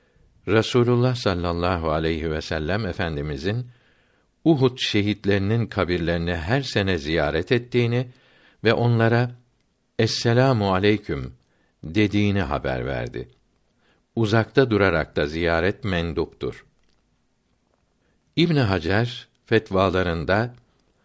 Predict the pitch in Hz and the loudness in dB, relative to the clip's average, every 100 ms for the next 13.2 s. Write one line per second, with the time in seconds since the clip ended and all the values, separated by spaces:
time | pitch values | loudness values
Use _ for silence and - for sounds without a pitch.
0 | _ - 117 120 165 123 104 101 98 - | _ -2 2 4 4 4 4 2 0 0
1 | 90 85 76 71 82 82 78 101 101 104 | 0 2 2 0 -4 -4 -2 -2 2 0
2 | 113 _ _ _ _ _ _ 110 113 90 | -2 _ _ _ _ _ _ -6 -2 0
3 | 67 62 - _ _ _ _ _ _ _ | 0 -4 -12 _ _ _ _ _ _ _
4 | - 104 98 113 101 139 135 101 98 - | -2 0 2 0 0 0 0 0 0 -2
5 | 87 82 - 90 98 92 92 80 80 76 | -4 -4 -4 -4 -2 -2 -2 -4 -4 -4
6 | 71 - 101 110 113 120 _ _ _ _ | -4 -2 0 0 -2 -4 _ _ _ _
7 | _ _ _ - 110 104 110 110 113 143 | _ _ _ 0 2 4 2 2 2 0
8 | 110 92 98 92 90 90 82 78 90 104 | 0 0 0 0 0 -2 -2 -4 0 2
9 | 95 95 - 113 98 90 - 98 - 65 | 2 0 -2 -2 0 -2 -2 -4 -4 -12
10 | 64 - 120 - - _ _ _ - 58 | -10 -8 -8 -8 -12 _ _ _ -8 -8
11 | 50 - _ _ _ _ _ _ _ _ | -10 -18 _ _ _ _ _ _ _ _
12 | _ - 147 135 101 85 120 120 117 104 | _ -2 -2 0 -2 0 0 2 -2 0
13 | 113 123 | -2 -2